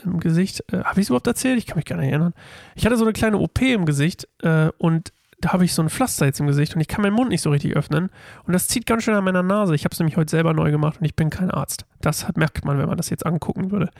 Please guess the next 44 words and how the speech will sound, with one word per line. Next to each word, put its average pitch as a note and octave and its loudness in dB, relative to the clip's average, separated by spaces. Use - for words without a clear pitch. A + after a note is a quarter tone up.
Äh, D3 4
für - -2
alle, D#3 2
die D3+ 4
das D3 2
Glück - -2
haben, D3+ 2
mich D3+ 0
zu D3+ -2
sehen D3 2
in C#3+ 0
meiner C#3 2
unendlichen D3 0
Entstellung, D3 0
ähm, C#3+ 2
<laughs> - -6
werden D3+ 0
das D3+ 2
bestätigen D#3 0
können. F3 -2
Okay. - 0
Ähm, D#3 4
das - 0
war D3+ 4
auch D3 4
nicht C#3 0
das - -4
bessere C#3+ 2
Ende C#3+ 0
als - -4
vorher. F3 -2
Okay, G3+ 2
wir F3 4
hören A#3 6
jetzt B3 2
einfach G#3+ 4
auf F#3 2
und D#3+ 2
wir D3+ 6
hören D#3 4
uns, D3+ 2
äh, C#3+ 4
morgen G3 4
wieder. D3+ -2